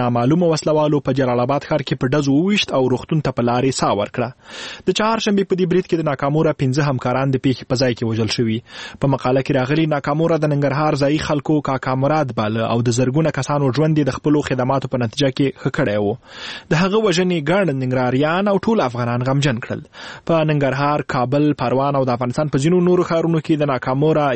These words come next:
یاد غونډې جوړې شوې او خلکو یې د یاد د تازه ساتلو په پار شمې بلې کړې. د واشنګټن پوسټ لخوا په دې خپره شوې مقاله کې راغلي، د جمعې په ورځ ګڼو خلکو په کابل کې د پاکستان سفارت مخ ته مظاهره هم وکړه او د دغه هیواد د پوځي استخباراتو اداره آی اس آی د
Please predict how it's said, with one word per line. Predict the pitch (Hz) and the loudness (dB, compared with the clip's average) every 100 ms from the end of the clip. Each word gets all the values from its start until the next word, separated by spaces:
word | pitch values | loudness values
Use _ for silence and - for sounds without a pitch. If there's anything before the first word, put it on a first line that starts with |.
| 131 | 2
یاد | 131 131 | 2 0
غونډې | 131 143 123 123 | 0 2 2 2
جوړې | 165 180 - | 2 2 2
شوې | 180 170 | 2 2
او | 139 | 0
خلکو | 170 160 160 | 0 2 0
یې | 156 | 2
د | 139 | 2
یاد | 143 143 | 2 2
د | 135 135 | 0 -2
تازه | 120 117 | -4 -2
ساتلو | 117 147 147 | -2 0 0
په | 143 | 0
پار | 151 147 - | -2 -2 -2
شمې | 175 123 107 | -2 0 0
بلې | 104 110 | -2 -2
کړې. | 113 135 - - - - - - | -4 -4 -10 -14 -14 -14 -16 -2
د | 185 214 220 | 0 2 2
واشنګټن | 233 220 196 196 214 | 0 0 0 0 0
پوسټ | 196 190 | 0 0
لخوا | 180 170 | 0 0
په | |
دې | 170 - | -2 0
خپره | 143 - | -2 0
شوې | 160 143 | 0 0
مقاله | 139 143 | 0 0
کې | 143 127 | 2 2
راغلي، | 131 180 170 | 2 2 2
د | 170 147 | 2 2
جمعې | 180 208 | 2 2
په | 190 | 2
ورځ | 190 170 196 | 0 2 2
ګڼو | 185 127 | 0 0
خلکو | 131 127 127 | -2 -2 -6
په | - | -4
کابل | 131 147 | 0 0
کې | 135 127 | 0 -2
د | |
پاکستان | 123 - 160 151 | -2 -2 -2 -2
سفارت | - 139 139 156 | -2 -2 0 -2
مخ | - | 0
ته | 135 | 0
مظاهره | 123 127 143 156 | 2 2 2 0
هم | 170 175 | 2 0
وکړه | 185 185 180 - - - - | 2 0 -2 -8 -20 -8 -2
او | 139 139 131 | 2 2 2
د | 135 151 | 0 0
دغه | 147 | 2
هیواد | 147 151 156 139 | 2 2 0 -2
د | - | 0
پوځي | 131 131 170 | 0 2 0
استخباراتو | - 143 139 139 139 | -2 -4 -2 0 0
اداره | 135 131 139 135 123 | 2 2 0 -2 -2
آی | 117 131 | 0 0
اس | 180 | 0
آی | 165 175 175 - - - 147 | 2 2 0 -4 -20 -2 0
د | 147 | 2